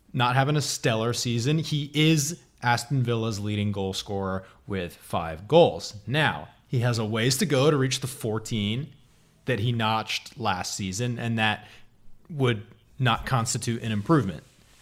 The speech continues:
That would constitute a match. So we're not looking great, but I think that's more a reflection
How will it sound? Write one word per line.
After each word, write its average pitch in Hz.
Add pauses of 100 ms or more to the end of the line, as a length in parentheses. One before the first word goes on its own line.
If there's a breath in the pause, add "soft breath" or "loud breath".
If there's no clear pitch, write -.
(120)
That 90
would 90
constitute 98 (180)
a 85
match. 101 (520 soft breath)
So 98 (880 loud breath)
we're 127
not 143
looking 175
great, 147
but 151
I 131
think 147
that's 139
more 123
a 117
reflection 113